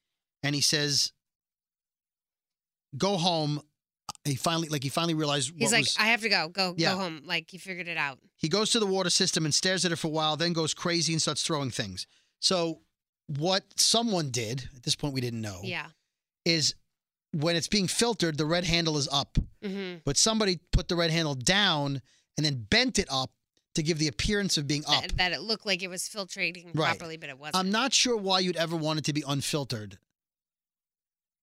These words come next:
Speaker 1: Why even have an opportunity to turn it off? Turn the filter off. It wasn't locked.
Speaker 2: Well, there sh-, well,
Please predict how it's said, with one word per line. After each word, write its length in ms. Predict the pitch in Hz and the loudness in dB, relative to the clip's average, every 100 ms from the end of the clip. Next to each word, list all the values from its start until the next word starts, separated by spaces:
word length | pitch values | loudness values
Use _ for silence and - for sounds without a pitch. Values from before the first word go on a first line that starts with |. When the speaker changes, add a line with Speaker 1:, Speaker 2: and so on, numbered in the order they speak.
| _ _ _ _ _ _ _ 170 165 | _ _ _ _ _ _ _ -20 -16
Speaker 1:
Why 220 | 143 165 190 | -2 2 4
even 200 | 185 175 | 4 2
have 120 | 156 | 2
an 100 | 151 | 0
opportunity 540 | 151 147 131 170 151 135 | -2 -2 2 2 2 0
to 60 | |
turn 200 | 117 143 | 0 0
it 60 | 123 | -2
off? 280 | 104 - - _ _ _ _ _ _ | -6 -10 -14 _ _ _ _ _ _
Turn 140 | - 135 | -6 -4
the 60 | |
filter 300 | - 135 117 | -2 -4 -6
off. 160 | 104 107 | -12 -10
It 100 | 143 | -4
wasn't 280 | 143 147 135 | -2 -2 -2
locked. 400 | 113 95 - - _ _ _ _ _ | -2 -4 -8 -18 _ _ _ _ _
Speaker 2:
Well, 180 | 180 165 | -8 -8
there 120 | 170 | -8
sh-, 140 | - 135 175 | -12 -12 -6
well, 240 | 165 156 | -6 -6